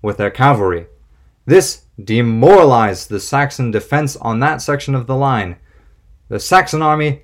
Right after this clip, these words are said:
then began to run like heck to save their skins from the thundering Prussians. This victory was huge. The Prussians lost five thousand men compared to the Austrians and Saxons, who lost six thousand men.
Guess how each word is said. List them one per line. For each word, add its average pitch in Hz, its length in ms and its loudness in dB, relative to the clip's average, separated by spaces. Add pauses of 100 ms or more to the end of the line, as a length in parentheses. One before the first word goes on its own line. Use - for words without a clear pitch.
(100)
then 185 240 2
began 170 320 -2
to 120 160 -4
run 175 260 4
like 175 200 0
heck 151 360 -2
to 98 140 -10
save 135 320 0
their 123 140 2
skins 117 420 -6
from 104 240 -10
the 95 140 -2
thundering 104 760 0
Prussians. - 760 -10 (760)
This 147 360 -2
victory 98 520 -4 (180)
was 98 320 -4
huge. - 960 -12 (960)
The 131 80 -2
Prussians 190 520 0
lost 143 360 -2
five 196 440 -2
thousand 175 380 -4
men 131 240 0
compared 139 480 -6
to 127 100 -10
the 117 120 -6
Austrians 127 640 -4
and 107 200 -8
Saxons, 110 580 -6
who - 180 -12
lost 113 380 -6
six - 300 -6
thousand 104 420 -12
men. 127 240 -16